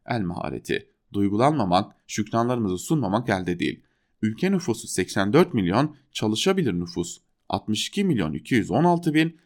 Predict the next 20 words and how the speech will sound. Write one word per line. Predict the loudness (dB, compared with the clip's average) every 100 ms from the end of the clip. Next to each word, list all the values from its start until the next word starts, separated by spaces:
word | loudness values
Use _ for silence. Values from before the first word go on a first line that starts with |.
| _ -4
çalışan | 0 0 2 2 2 -4 _
yirmi | -2 0 0
altı | 0 0
milyon | 0 0 0
yüz | 0
otuz | -2 -4 -8
üç | -6 -4
bin. | -6 _ _ _ 0
Gördüğünüz | 2 2 2 0 -2
gibi | -2 -4 -6 _ -8
işsizlik | -4 -4 -4 -2 -4 -4
sorun | -10 -2 -2 -2 -6 -4
edilmeyecek | -2 -2 -4 -6 -8
kadar | -6 -2 -2 -4 -8 _ _ -14
minik | -4 -2 -2 -4 -4
diyor, | 0 2 0 -4 _ _ -4
e, | -2 -2 -6 -12
bildiğimiz | -8 -4 -4 -2 -4 -2 -2
o | -2 -4
alaycı | -4 -2 -4 -2 -2 -2